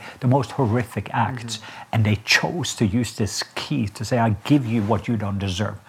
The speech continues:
Speaker 1: And they experience themselves freedom and healing themselves, and to starts to see the hope for a nation. And that's gonna be part of what I'm going to talk about in the second podcast, the healing hope for the nation. But you watched something, you watched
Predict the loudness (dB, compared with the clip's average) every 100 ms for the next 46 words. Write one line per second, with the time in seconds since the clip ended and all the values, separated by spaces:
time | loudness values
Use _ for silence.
0 | -20 -20 -4 0 0 0 0 0 0 0
1 | 0 -2 -4 -4 -4 -6 -6 2 2 4
2 | 0 -2 -4 2 4 4 2 0 -2 -2
3 | 4 4 4 -8 -4 -2 0 -2 2 2
4 | 2 -2 -4 -2 -2 -2 -2 -10 -2 0
5 | 2 4 2 2 -6 -2 0 2 2 2
6 | 0 0 2 4 4 4 2 4 2 4
7 | 4 4 2 4 4 4 2 2 0 -4
8 | 2 2 4 0 2 0 0 0 0 -4
9 | 0 0 0 -4 -6 -16 -6 -4 2 4
10 | 4 2 2 2 2 -2 0 2 0 -2
11 | -6 -8 -2 2 4 6 6 6 4 2
12 | 2 2 2 6 6 4 -2